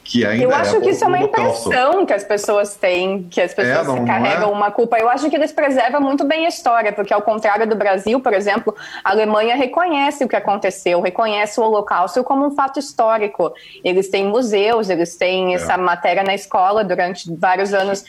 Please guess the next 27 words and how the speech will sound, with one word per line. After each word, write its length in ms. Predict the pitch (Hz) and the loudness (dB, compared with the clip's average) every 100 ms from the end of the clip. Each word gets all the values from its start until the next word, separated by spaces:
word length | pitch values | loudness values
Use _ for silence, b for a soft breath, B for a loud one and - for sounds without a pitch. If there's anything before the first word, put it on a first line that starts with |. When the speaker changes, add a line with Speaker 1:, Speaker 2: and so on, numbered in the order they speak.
| B - | B -4
Speaker 2:
A 120 | 185 | -2
gente 240 | 214 214 | 0 -2
não 100 | 294 | 0
ensi-, 260 | 415 415 - | 0 0 -2
a 100 | 220 | 0
gente 180 | 226 247 | 0 -2
não 80 | 302 | 0
ensina 360 | 330 - 277 | 0 0 0
aos 100 | 262 | 0
nossos, 480 | 226 214 - 202 - - | 0 0 -2 -8 -6 0
ah, 680 | 185 175 170 165 170 - - | 2 2 2 2 0 -2 -4
digamos 280 | 185 180 196 | -2 -2 -2
assim, 160 | 196 | -2
aos 100 | 196 | 0
nossos 240 | 196 196 190 | 0 -2 -6
estudantes 500 | - 185 190 233 - | -4 0 0 0 -2
no 120 | 208 | 0
Brasil 480 | 196 180 185 208 277 | 0 0 0 2 2
a 60 | |
ditadura, 580 | 277 - 339 269 269 214 | 0 0 0 2 2 2
o 40 | |
que 100 | 180 | 0
aconteceu 500 | 202 226 226 208 220 | -2 -2 -2 -2 -2
de 100 | 208 | 0
verdade 320 | 180 175 175 180 | -2 0 0 0
na 80 | |
ditadura. 500 | 180 - 175 170 156 | -4 -4 -2 0 -2